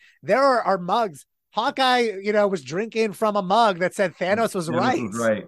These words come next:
Speaker 2: yeah.
Speaker 1: Right, right. That, that's, uh, I, I, I think, and that's the world that we live in,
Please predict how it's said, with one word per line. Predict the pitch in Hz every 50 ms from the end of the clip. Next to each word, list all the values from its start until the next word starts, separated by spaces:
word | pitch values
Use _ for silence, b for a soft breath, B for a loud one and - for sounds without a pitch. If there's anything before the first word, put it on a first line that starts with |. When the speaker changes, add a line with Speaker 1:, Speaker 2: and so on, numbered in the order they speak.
| -
Speaker 2:
yeah. | - 113 110 107 98
Speaker 1:
Right, | - - 247 214 190
right. | 190 202 208 233 233 196
That, | 170 196 196 208 190 175
that's, | 185 190 196 196 202 185 - -
uh, | - 175 180 175 165 -
I, | 175 180 - -
I, | 170 180 156 127 - -
I | 165
think, | 151 - - 254 269 226 - - - b b b b
and | 190 185
that's | 214 226 240 -
the | - 233 220
world | 208 214 208 202 196
that | 190 170
we | 185 180 160
live | 165 214 240 202 190
in, | 156 143 139 139